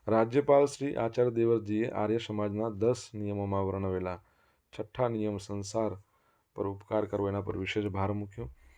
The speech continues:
અને એમણે કહ્યું કે આર્ય સમાજે હંમેશા શારીરિક, આધ્યાત્મિક અને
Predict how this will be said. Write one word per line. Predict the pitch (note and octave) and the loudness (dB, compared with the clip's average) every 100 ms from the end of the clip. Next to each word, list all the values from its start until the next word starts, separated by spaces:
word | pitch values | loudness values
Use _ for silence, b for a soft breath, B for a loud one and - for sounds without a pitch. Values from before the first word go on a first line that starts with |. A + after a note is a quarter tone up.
| B B B | B B B
અને | B2 | 2
એમણે | C#3+ C#3 | 4 4
કહ્યું | C#3 A#2 A2+ G#2 | 4 4 4 2
કે | A2+ | 0
આર્ય | A2 C3+ | 2 2
સમાજે | C3+ B2 B2 A#2 | 0 0 0 0
હંમેશા | A2 A2+ A#2 | 0 0 -2
શારીરિક, | G#2 G2+ G#2+ B2 - | -2 0 0 -2 -2
આધ્યાત્મિક | A2 F#2+ G#2+ G#2 A#2+ A#2 | -6 -2 -4 -4 -6 -4
અને | G#2 B2+ | -4 -4